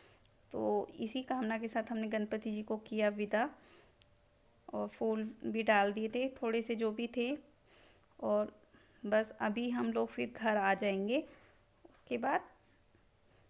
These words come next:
तो बस इत-, ऐसे ही किया था हमने अपना गणपति जी का विसर्जन।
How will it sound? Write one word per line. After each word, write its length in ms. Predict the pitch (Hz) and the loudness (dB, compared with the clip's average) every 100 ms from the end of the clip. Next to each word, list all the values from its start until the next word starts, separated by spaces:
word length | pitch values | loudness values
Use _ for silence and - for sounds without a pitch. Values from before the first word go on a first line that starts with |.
| - | -10
तो 60 | 233 | 0
बस 240 | 233 247 | 0 0
इत-, 320 | 254 - - | -4 -8 -8
ऐसे 320 | - 240 247 262 | 0 0 2 -2
ही 180 | 262 | 0
किया 280 | 269 233 208 | -2 4 2
था 140 | 214 240 | 4 0
हमने 180 | 233 | 2
अपना 280 | 240 233 233 | 0 0 -2
गणपति 420 | 220 214 214 214 | 2 0 -2 -4
जी 80 | 226 | -2
का 100 | 226 | -2
विसर्जन। 640 | 214 214 - 202 202 269 | -2 -4 -2 -4 -2 -4